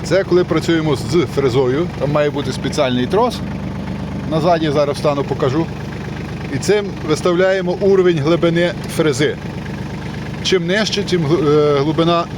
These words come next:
більша буде. Розумієте? Догори менша глибина.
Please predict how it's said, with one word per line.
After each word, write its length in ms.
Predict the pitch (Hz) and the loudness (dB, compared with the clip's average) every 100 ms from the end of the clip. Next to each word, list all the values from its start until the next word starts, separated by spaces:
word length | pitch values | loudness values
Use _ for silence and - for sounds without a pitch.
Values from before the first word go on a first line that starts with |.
| 143 | -2
більша 320 | 165 - 156 | 0 0 0
буде. 220 | 139 123 - - - - - - - - - | 0 -2 -4 -8 -8 -8 -8 -8 -8 -8 -4
Розумієте? 440 | 139 156 143 104 - - - - - - - - - - - 151 - - - - - - - - | -2 0 0 -2 -4 -8 -8 -10 -10 -8 -8 -8 -8 -8 -8 -8 -8 -8 -8 -8 -8 -8 -6 -4
Догори 580 | 151 180 180 196 202 180 - - | 0 2 2 2 2 -2 -6 -4
менша 340 | 135 123 - | -2 -2 -2
глибина. 400 | 98 95 101 95 | -4 -4 -4 -6